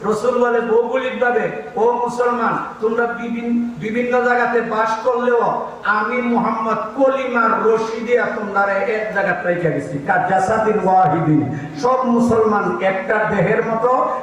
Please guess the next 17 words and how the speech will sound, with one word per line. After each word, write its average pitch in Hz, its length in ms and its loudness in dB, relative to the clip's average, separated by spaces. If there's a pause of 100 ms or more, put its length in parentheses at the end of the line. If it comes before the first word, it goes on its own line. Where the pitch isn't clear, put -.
(100)
যেমন 240 300 2
আমার 220 260 0
দেহের 214 280 0
মধ্যে 233 200 0
হাত 214 300 0
আছে, 214 180 -2
পা 220 320 0
আছে, 220 160 -2
নাক 214 300 0
আছে, 208 180 -2
মুখ 214 260 -2
আছে, 214 200 0
কান 214 300 0
আছে। 185 240 0 (280)
তখন 196 240 2
আমি 220 160 -2
হাঁটতেছি, 214 500 -2